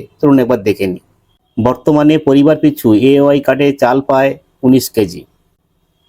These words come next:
আর নতুন নিয়মে সেটা হবে পনেরো কেজি। বর্তমানে গম পায় চোদ্দ কেজি পরিবার পিছু,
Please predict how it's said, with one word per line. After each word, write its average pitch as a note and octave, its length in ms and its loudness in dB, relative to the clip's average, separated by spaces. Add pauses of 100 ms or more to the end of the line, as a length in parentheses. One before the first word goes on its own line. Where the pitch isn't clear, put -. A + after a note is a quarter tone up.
(140)
আর A#2+ 180 -2
নতুন B2 280 0
নিয়মে C#3 300 4
সেটা C3+ 240 -2
হবে B2+ 260 0 (240)
পনেরো A#2+ 320 0
কেজি। G2 340 -4 (400)
বর্তমানে D3+ 560 0 (140)
গম C3 240 0
পায় D3 300 0 (540)
চোদ্দ B2+ 260 0
কেজি C#3+ 300 0
পরিবার C3+ 400 2
পিছু, D3+ 280 0